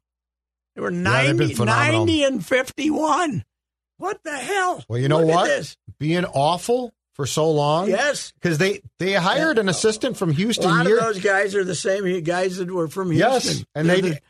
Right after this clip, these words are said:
Speaker 1: the, they, they did the same thing.
Speaker 2: And at some point, I thought, "Okay, this ain't working."
Speaker 1: Yeah.
Speaker 2: And this year, it's, I mean, it started to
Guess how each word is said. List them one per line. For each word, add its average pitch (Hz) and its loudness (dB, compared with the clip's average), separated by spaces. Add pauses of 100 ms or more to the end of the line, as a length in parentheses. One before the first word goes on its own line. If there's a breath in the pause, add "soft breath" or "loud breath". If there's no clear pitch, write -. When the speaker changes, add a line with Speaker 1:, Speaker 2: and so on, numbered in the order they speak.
(240 soft breath)
Speaker 1:
the, 220 0
they, - -
they 202 2
did 208 -4
the 220 -2
same 220 -4
thing. 117 -6 (320)
Speaker 2:
And 156 -2
at 196 -2
some - 0
point, 226 2
I 190 4
thought, 180 2
"Okay, 170 2
this 180 0
ain't 170 2
working." 147 0 (480)
Speaker 1:
Yeah. 139 0
Speaker 2:
And 151 2
this 196 0
year, 208 0
it's, - -6
I 135 0
mean, 147 0
it 139 -2
started 220 0
to - -14